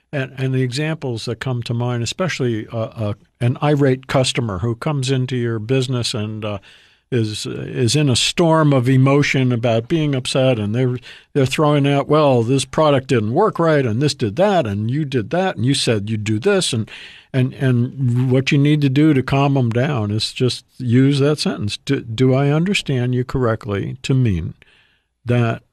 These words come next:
we did not accomplish this or that, or, and that you were upset about w-, the way this worked or didn't work?" And, you know, and, and rephrase it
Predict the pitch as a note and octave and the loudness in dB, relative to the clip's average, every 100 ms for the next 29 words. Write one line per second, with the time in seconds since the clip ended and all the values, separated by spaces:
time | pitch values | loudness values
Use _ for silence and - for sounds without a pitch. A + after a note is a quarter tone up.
0 | - G#2+ G#2 B2+ C3+ C#3+ C#3 A#2+ B2+ B2+ | -8 -2 2 4 4 2 2 2 2 0
1 | C3 - B2+ B2 A#2+ A#2+ - B2 C3 C3+ | -4 -2 -2 -2 -2 -4 -2 0 0 0
2 | C3 A2+ G#2+ F#2+ F#2+ A2+ - G#2+ G#2 G#2 | -2 0 0 0 0 -2 -6 -4 -4 -2
3 | A2+ A2 G#2 A2+ G#2+ A2+ B2 C#3 C#3+ C3 | -2 0 0 -2 -2 -2 0 0 0 0
4 | C3 - B2+ C3+ _ A2+ G#2+ A2+ G#2+ - | -2 -2 0 -2 _ -8 -2 -2 -2 -6
5 | G#2 B2+ A2+ G#2+ A2 B2 B2+ B2 A#2+ - | -10 -8 -6 -2 0 2 2 2 -2 0
6 | A2+ C3+ - A2+ G2 A#2 A#2 A#2 G2 F#2+ | -2 -2 -2 -2 0 2 2 0 -2 -2
7 | A2+ - - A#2 A2 A2 G#2+ - - _ | -2 -6 -10 -4 -2 -2 -4 -10 -20 _
8 | _ _ - A#2+ B2+ G#2+ - C3 B2+ C3+ | _ _ -2 0 2 -2 -2 0 0 0
9 | C#3+ A#2+ A#2+ F#3+ C#4 - F3+ G3+ G3+ D3+ | 0 2 4 4 4 4 2 4 4 2
10 | A2+ | 0